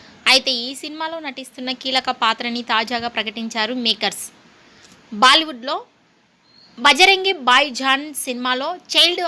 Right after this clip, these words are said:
ఆర్టిస్ట్గా నటించిన హర్షాలి అఖండ టూలో సినిమాలో నటించబోతున్నట్లు ప్రకటించారు. అఖండ పార్ట్ వన్ సినిమాలో అఖండ వచ్చి తన ఫ్యామిలీని కాపాడతాడని తెలిసిందే. చివర్లో హిమాలయాలకు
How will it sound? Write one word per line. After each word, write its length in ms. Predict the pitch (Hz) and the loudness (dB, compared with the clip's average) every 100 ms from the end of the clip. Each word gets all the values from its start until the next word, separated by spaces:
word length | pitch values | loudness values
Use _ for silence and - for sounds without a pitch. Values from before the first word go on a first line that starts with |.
| 269 | -2
ఆర్టిస్ట్గా 540 | 254 - 269 - 262 247 | -2 -6 -16 -12 -10 -8
నటించిన 420 | 226 240 233 240 269 381 - _ - _ - | -8 -10 -12 -2 0 -2 -6 _ -20 _ 2
హర్షాలి 540 | 311 330 370 320 311 339 _ 240 | 4 4 2 2 2 -8 _ -6
అఖండ 300 | 247 311 320 302 | -6 -8 -6 -8
టూలో 320 | - 269 277 320 415 _ _ _ _ - | -8 -8 -6 -8 -10 _ _ _ _ -4
సినిమాలో 520 | - 339 370 392 359 320 | 0 2 4 4 4 2
నటించబోతున్నట్లు 920 | 277 294 294 294 254 254 262 254 277 311 | 0 -2 -6 -2 -2 -2 -4 -6 -6 -6
ప్రకటించారు. 640 | 269 247 254 233 240 226 175 - _ _ _ _ _ _ - | -6 -4 -6 -2 0 0 -2 -12 _ _ _ _ _ _ 2
అఖండ 380 | 269 269 359 339 330 | 2 6 4 4 2
పార్ట్ 260 | 262 254 269 277 | 2 2 0 -8
వన్ 120 | 285 - | -8 -8
సినిమాలో 460 | 262 247 254 254 262 - _ - 233 | -8 -6 -6 -4 -6 -10 _ -4 -2
అఖండ 300 | - 330 339 302 | -2 -2 0 -2
వచ్చి 320 | 240 - 302 311 392 _ _ | -4 -6 -4 -4 -6 _ _
తన 140 | 285 311 302 | 2 2 4
ఫ్యామిలీని 440 | 285 294 349 349 339 285 | 4 4 2 -8 -4 -4
కాపాడతాడని 680 | 247 262 269 269 247 247 254 | 0 0 -2 -2 -4 -6 -6
తెలిసిందే. 460 | 233 233 - 254 214 - - _ _ | -6 -6 -4 0 0 0 -16 _ _
చివర్లో 380 | - 285 277 269 285 277 | -2 2 2 0 -2 -2
హిమాలయాలకు 680 | 262 240 294 302 269 262 | 0 2 2 0 0 -4